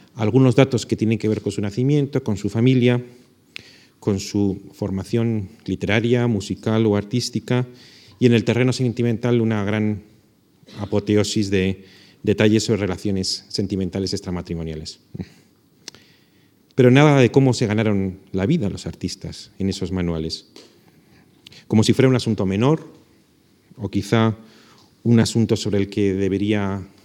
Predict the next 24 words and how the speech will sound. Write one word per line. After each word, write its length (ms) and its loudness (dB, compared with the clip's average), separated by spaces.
haber 320 2
un 340 -4
velo 240 4
del 160 0
pudor, 500 2
o 100 -2
quizá 180 2
un 80 4
asunto 380 2
no 100 2
literario, 560 0
no 140 0
artístico, 720 -6
quizá 240 -4
un 100 -2
asunto 640 -6
no 160 -2
digno 240 -2
de 60 -6
estudio. 440 0
Y 40 -4
sin 140 6
embargo, 460 8
intuitivamente 920 2